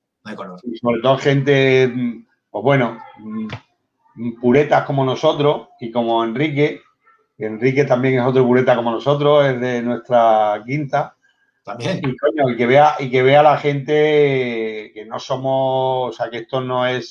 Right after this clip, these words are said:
Speaker 2: solo, eh, terreno de gente súper joven, coño, que aquí tiene cabida todo, la gente joven, la gente media, la gente un poco más mayor. Bueno, nosotros todavía estamos en los jóvenes.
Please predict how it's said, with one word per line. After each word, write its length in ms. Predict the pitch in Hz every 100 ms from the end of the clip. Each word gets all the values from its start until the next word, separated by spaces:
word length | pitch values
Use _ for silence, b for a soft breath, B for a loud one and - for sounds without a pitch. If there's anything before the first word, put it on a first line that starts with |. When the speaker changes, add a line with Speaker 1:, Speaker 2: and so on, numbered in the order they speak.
| -
Speaker 2:
solo, 560 | - 131 127 123 120 - _ _ _ _
eh, 240 | - 123 117
terreno 500 | 123 117 127 127 123
de 320 | 117 117 113 113
gente 320 | 120 120 -
súper 260 | 127 - 104
joven, 400 | 151 180 123 -
coño, 240 | - 135 156
que 120 | 107 95
aquí 1040 | 95 _ - 113 120 123 120 120 113 117
tiene 220 | 131 139 139
cabida 400 | 131 143 147 -
todo, 240 | 147 120
la 100 | 104
gente 300 | - 135 135
joven, 420 | - 143 156 175
la 120 | 165 147
gente 280 | 135 131 139
media, 360 | 147 156 165
la 100 | 156
gente 220 | 143 139 135
un 80 |
poco 160 | 131 135
más 140 | 135
mayor. 520 | 131 127 147 165 170 _ _ _ _ -
Bueno, 200 | 139 107
nosotros 400 | 135 127 135 135
todavía 240 | 127 127
estamos 340 | - 123 117
en 140 | 120 113
los 120 | 98
jóvenes. 380 | - 120 104